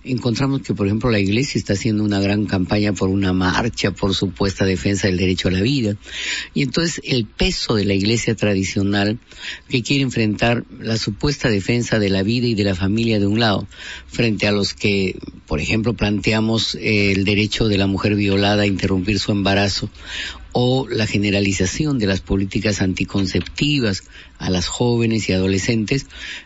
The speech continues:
se nos plantea pues como si fuéramos, este, representantes de la muerte y destructores de la familia.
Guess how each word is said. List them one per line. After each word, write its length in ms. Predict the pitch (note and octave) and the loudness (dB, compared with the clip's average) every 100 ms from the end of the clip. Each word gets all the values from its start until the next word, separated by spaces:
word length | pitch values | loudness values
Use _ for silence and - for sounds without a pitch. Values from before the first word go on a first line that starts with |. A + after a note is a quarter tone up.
| - | -8
se 160 | - A2+ | -2 0
nos 140 | G2+ | 0
plantea 440 | - G2 G2+ A#2 G#2 | 0 0 0 0 0
pues 180 | G#2+ - | -2 -2
como 240 | G#2 G2+ | -2 -2
si 100 | G2 | -2
fuéramos, 560 | F2+ G#2 G#2 G2+ G2 - | 0 0 2 0 -2 -2
este, 340 | G2+ - G2+ | -4 -2 0
representantes 840 | F#2+ F2 F#2 G2 F2 G#2 G2+ G#2+ | 0 0 0 0 0 0 2 2
de 80 | G2 | 2
la 120 | F#2+ | 2
muerte 380 | G2+ G#2 G2+ A2 | 2 0 0 0
y 60 | G2 | 0
destructores 600 | F#2 - F#2 - G2+ G2 | 0 -2 -2 0 2 2
de 60 | |
la 100 | F#2 | 2
familia. 560 | E2 F2+ C3+ B2+ G2 | 0 0 2 0 0